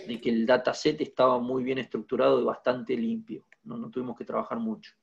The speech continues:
Bueno, también estos son un poco los gráficos de los outliers, los indicadores.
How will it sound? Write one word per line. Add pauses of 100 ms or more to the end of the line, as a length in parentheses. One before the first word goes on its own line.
(1800)
Bueno, (320)
también
estos
son
un
poco
los
gráficos
de
los
outliers,
los
indicadores.